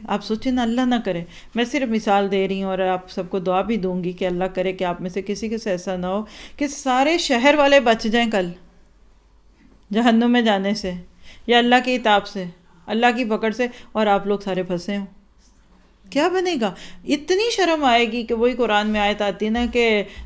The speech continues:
"लो तुसव्वा बिहिमुल अर्दु", सूरत निसा में आप पढ़ के आए हुए हैं, "काश ज़मीन हमारे बराबर हो जाए", और अल्लाह से वो एक बात नहीं छुपा सकेंगे। तो मैं कहती हूँ कि अब ये सफाई के दिन है आपके।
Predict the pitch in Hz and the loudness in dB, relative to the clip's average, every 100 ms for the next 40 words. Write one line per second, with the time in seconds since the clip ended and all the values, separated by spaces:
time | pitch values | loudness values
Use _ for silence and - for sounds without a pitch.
0 | 214 233 233 233 220 247 240 262 240 220 | 0 2 2 0 -2 -2 2 2 2 2
1 | 214 202 196 185 180 170 170 170 - - | 0 0 0 0 -2 -4 -6 -8 -18 -20
2 | - - - - - 208 214 208 202 202 | -20 -20 -20 -12 -4 -2 0 -2 0 2
3 | 202 202 202 233 247 240 208 185 180 165 | 2 0 -2 -4 -2 0 0 -2 -4 -8
4 | - - - - 214 226 247 269 269 214 | -12 -20 -14 0 4 6 6 4 2 0
5 | 220 226 226 220 208 196 196 185 170 185 | 2 4 4 2 2 0 0 0 0 0
6 | 180 180 175 175 175 - - - - - | -2 -2 -4 -4 -12 -20 -20 -20 -20 -20
7 | - _ 214 214 214 208 214 202 196 196 | -20 _ 0 2 4 2 0 0 0 -2
8 | 170 185 202 208 196 185 175 175 180 180 | -4 -4 -4 -6 -6 -4 -4 -4 -8 -6
9 | 175 170 175 - - - 208 208 220 220 | -8 -8 -12 -18 -14 -4 -2 2 2 0
10 | 208 202 196 196 190 180 190 190 190 180 | -2 -2 -2 0 -2 0 -4 -4 -8 -6
11 | 175 180 175 180 175 170 170 160 - | -2 -2 -2 -4 -4 -4 -6 -8 -12